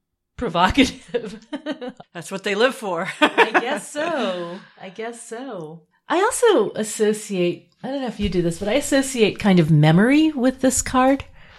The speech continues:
Speaker 2: I could see that.
Speaker 1: Maybe because of the past.
Speaker 2: Yeah,
Speaker 1: You
Speaker 2: the
Speaker 1: know?
Speaker 2: accumulation up to this point, you know, you've lived this long, and then,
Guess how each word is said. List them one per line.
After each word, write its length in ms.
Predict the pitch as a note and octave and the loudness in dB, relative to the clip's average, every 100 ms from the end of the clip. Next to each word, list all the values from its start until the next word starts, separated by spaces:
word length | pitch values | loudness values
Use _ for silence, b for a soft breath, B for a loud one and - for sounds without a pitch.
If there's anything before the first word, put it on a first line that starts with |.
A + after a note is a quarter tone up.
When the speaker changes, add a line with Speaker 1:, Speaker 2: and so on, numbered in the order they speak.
| B B B | B B B
Speaker 2:
I 80 | C#4+ | -4
could 140 | F#3 | -2
see 160 | - A3 | 0 2
that. 300 | F3 G#3 A3 | 2 2 4
Speaker 1:
Maybe 240 | B3+ B3 | 4 4
because 320 | G3+ - G#3+ | 0 2 0
of 80 | F#3+ | 0
the 80 | F#3 | -6
past. 680 | - F#3 F3+ G3 - - B3+ | -6 -2 0 0 -4 -10 -2
Speaker 2:
Yeah, 500 | A#3+ A#3 G3+ F#3 F#3 | 2 6 6 4 2
Speaker 1:
You 140 | G3 | 0
Speaker 2:
the 100 | G3 | 0
Speaker 1:
know? 60 | F#3 | 0
Speaker 2:
accumulation 840 | - A3 G#3 G3+ F#3+ F#3+ F#3+ F#3+ - | 0 -2 0 0 0 0 0 -2 -4
up 180 | E3 - | -6 -6
to 100 | F3+ | -4
this 240 | F#3 - | -4 -6
point, 520 | - - F#3 F#3 F3+ | -10 -4 0 0 -2
you 120 | - E3+ | -2 -2
know, 100 | E3 | 0
you've 300 | E3+ E3 D#3+ | 0 0 -2
lived 320 | F3 D#3+ D#3 | -2 -2 -6
this 280 | F3 E3+ - | -6 -6 -4
long, 480 | E3+ F3 F3+ F3 E3 | 0 4 4 2 0
and 180 | D#3+ | 0
then, 420 | D#3+ D#3+ D#3+ D#3 | 0 -2 -2 -6